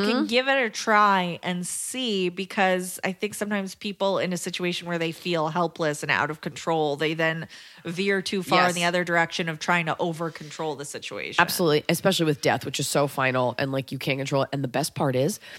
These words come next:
Speaker 2: if you have this out with them and it turns out that they're just, like, mega bitches, you then, in mourning your mother, get to be angry at someone,
Speaker 1: It
Speaker 2: which
Speaker 1: is
Speaker 2: is
Speaker 1: nice.
Speaker 2: awesome. Versus, like, wringing your hands at the universe. You get to direct that anger, and you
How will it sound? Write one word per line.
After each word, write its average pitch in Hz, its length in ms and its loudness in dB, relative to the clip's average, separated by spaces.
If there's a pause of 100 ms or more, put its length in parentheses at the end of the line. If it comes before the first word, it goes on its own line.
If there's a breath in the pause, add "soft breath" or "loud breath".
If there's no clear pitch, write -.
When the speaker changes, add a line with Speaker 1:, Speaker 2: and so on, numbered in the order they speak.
(400 loud breath)
Speaker 2:
if 175 200 0
you 226 100 2
have 165 200 -2
this 170 140 0
out 120 160 2
with 151 120 0
them 180 240 0
and 151 120 2
it - 80 -6
turns 147 260 -2
out 151 120 0
that 127 120 -10
they're 139 140 0
just, 135 240 -4
like, 135 320 -2
mega 123 440 -2
bitches, 220 520 2 (460 loud breath)
you 185 260 2
then, 240 300 2
in 175 200 0
mourning 196 400 2
your 165 140 2
mother, 185 560 0 (480 soft breath)
get 156 280 0
to 170 140 -2
be 147 300 -4
angry 131 640 0
at 117 200 2
someone, 76 560 -2 (300)
Speaker 1:
It 147 40 0
Speaker 2:
which 185 180 0
Speaker 1:
is 139 60 0
Speaker 2:
is 202 80 -2
Speaker 1:
nice. 208 200 -6
Speaker 2:
awesome. 139 560 0 (260)
Versus, 151 400 2
like, 143 140 2
wringing 151 320 2
your 139 120 2
hands 143 260 2
at 131 80 -4
the 131 60 -6
universe. 127 520 0
You 139 100 2
get 139 180 0
to - 60 -4
direct 117 400 -2
that 131 160 4
anger, 131 300 0
and 120 220 0
you 214 360 4